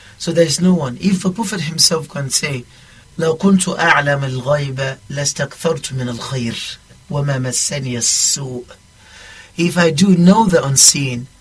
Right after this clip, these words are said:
no evil would have afflicted me." So, the Prophet sallallahu alaihi wasallam had so much problems in his life. This is to say that if he had known,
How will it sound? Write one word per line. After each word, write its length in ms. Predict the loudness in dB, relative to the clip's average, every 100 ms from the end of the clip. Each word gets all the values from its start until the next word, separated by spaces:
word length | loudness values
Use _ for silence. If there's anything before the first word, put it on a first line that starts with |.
| -20 -6
no 300 | 6 8 8 4
evil 320 | 0 4 4
would 120 | 2
have 180 | -2 -2
afflicted 560 | -4 -6 -6 -6 -8
me." 180 | -8 -10 -14 _ -20 -18 -4
So, 420 | -2 0 -2 -8 -16 -20 -20 -18 -8
the 140 | -4
Prophet 260 | 0 -2 0
sallallahu 320 | 0 0 2
alaihi 100 | 2
wasallam 240 | 2 -4 -8 -18 -18
had 360 | -6 -4 -4 -6
so 340 | -2 2 6
much 260 | 6 6 4
problems 400 | 0 2 -2 -6
in 80 | -6
his 160 | -6
life. 420 | -6 -6 -8 -16 -20 -20 -20 -20 -20 -6
This 160 | 0 0
is 140 | 0
to 80 | -2
say 240 | -6 -6
that 180 | -6 -4
if 120 | -4
he 60 | -2
had 220 | -4 -4
known, 400 | -4 -2 -4 -6